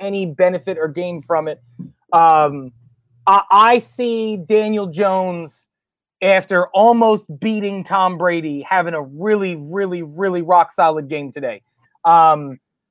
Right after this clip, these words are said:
I think, I think this is a, a higher scoring game than the over under gives you, because I think both of these teams are kind of at the place where now they're trying to see what they've got on the field.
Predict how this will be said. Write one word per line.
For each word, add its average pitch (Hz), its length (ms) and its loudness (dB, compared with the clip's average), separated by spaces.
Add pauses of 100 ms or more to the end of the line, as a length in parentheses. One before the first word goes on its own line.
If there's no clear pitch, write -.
(160)
I 190 160 4
think, 240 460 0 (220)
I 190 120 4
think 247 300 -6
this 226 220 -4
is 196 180 -6
a, 185 260 2
a 170 100 2
higher 214 360 2
scoring 220 460 -6
game 214 320 -4
than 196 100 -8
the 190 120 -8
over 190 280 -4
under 190 220 -4
gives 180 320 -10
you, 208 100 -8
because 165 240 -10
I 160 60 -4
think 160 240 -12
both 180 240 -2
of 165 60 -18
these 170 200 -14
teams 190 460 -16 (300)
are 160 100 0
kind 196 240 -2
of 165 80 -6
at 180 80 -8
the 170 80 -6
place 190 320 -4
where 175 100 -6
now 175 160 0
they're 170 100 -2
trying 180 220 -4
to 160 80 -4
see 190 220 -12
what 175 180 -4
they've 165 160 -6
got 175 220 2
on 170 100 -4
the 156 80 -12
field. 185 380 -10